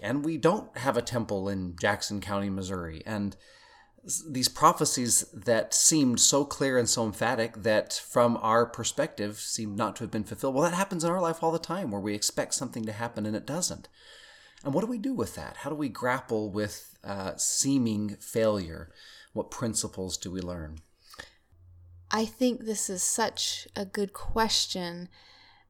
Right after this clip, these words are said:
Speaker 2: um, because it's life. <laughs> Most often things don't go the way we plan them, and in our minds, in our human form,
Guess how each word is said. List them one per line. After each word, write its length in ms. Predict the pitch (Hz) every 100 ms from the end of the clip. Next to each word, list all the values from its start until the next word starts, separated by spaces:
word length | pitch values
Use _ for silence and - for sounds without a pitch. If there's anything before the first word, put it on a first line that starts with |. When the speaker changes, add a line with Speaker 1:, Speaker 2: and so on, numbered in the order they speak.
| -
Speaker 2:
um, 560 | 190 190 185 180 175 -
because 640 | 214 202 220 220 185 - -
it's 240 | 208 -
life. 520 | 175 180 202 - - - _ _
<laughs> 280 | - 233 208
Most 340 | 220 220 220 233
often 460 | 208 - 220 190
things 540 | 185 202 180 185 - -
don't 260 | 196 -
go 120 | 190
the 140 | 175 175
way 160 | 170
we 160 | 170 175
plan 360 | - 180 175 165
them, 260 | 170 190
and 160 | 180 175
in 160 | 185
our 160 | 185 180
minds, 720 | 185 208 202 175 175 180 - - - - - - -
in 160 | 208
our 180 | 190 185
human 720 | 180 - 220 214 196 185 180 175 - - _ _ _ _ _ _ _ _ _ _
form, 540 | - - 202 180 180